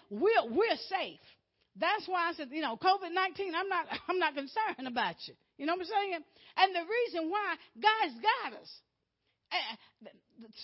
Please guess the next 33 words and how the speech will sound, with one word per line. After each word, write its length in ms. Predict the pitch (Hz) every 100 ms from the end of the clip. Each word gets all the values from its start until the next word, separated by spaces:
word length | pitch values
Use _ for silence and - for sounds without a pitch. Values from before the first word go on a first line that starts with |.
| -
the 100 | 311
scripture 360 | - 494 508 320
came 240 | 392 370 330
to 60 |
my 120 | 302 285
mind, 380 | 330 294 254
and 120 | 254 269
it 120 | 285
might 220 | 269 254
be 80 | 254
in 100 | 247
one 120 | 254
of 80 | 247
my 100 | 247
messages 460 | 277 294 220 220
sometime 340 | 247 233 233 214
or 40 |
another. 180 | 233 233 _ _
It's 140 | 349 339
like, 240 | 370 311 _ _ _ 262
will 220 | 403 415
God, 300 | 403 494 494 -
will 160 | 330
Christ 400 | - 440 508 427
find 260 | 427 403 339 -
faith 280 | 415 440 302
on 240 | 330 359
earth 320 | 349 392 392
when 120 | 349 339
he 120 | 381
returns? 640 | 381 320 403 302 165 127 _ _ _ _ _ -
I've 560 | 392 427 403 440 427
never 100 | 349